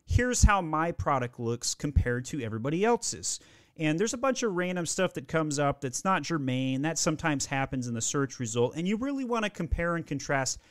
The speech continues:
how you look compared to everybody else, right?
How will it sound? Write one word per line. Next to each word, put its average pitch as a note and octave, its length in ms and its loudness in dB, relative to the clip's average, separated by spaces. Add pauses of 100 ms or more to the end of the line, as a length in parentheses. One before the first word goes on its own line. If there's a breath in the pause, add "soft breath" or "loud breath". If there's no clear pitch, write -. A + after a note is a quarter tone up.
(140)
how G#3+ 200 2
you G#3+ 200 -2
look F3+ 280 -2
compared D#3 440 0
to - 140 -10
everybody B2 600 0
else, - 400 -4 (260 soft breath)
right? D#3 240 0